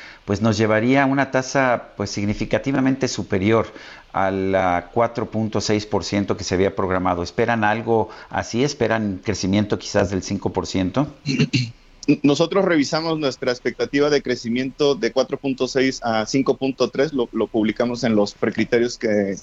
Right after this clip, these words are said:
Speaker 2: enviamos en
Speaker 1: Ujú.
Speaker 2: abril al Congreso. Estos precriter-, este cinco punto seis, eh, digamos que incorporaba ya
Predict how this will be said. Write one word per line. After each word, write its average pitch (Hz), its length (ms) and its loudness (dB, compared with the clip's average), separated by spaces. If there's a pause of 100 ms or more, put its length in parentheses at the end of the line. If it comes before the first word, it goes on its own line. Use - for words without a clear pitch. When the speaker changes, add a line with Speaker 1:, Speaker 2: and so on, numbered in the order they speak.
(160)
Speaker 2:
enviamos 113 420 2
en 107 80 2
Speaker 1:
Ujú. 104 60 4
Speaker 2:
abril 113 240 2
al 113 100 0
Congreso. 117 500 0 (540)
Estos 147 260 2
precriter-, 151 520 2
este 165 200 2
cinco 175 300 -2
punto 165 300 -2
seis, 156 480 -2
eh, 120 280 0
digamos 135 360 0
que 139 80 -4
incorporaba 127 640 2
ya 131 360 -2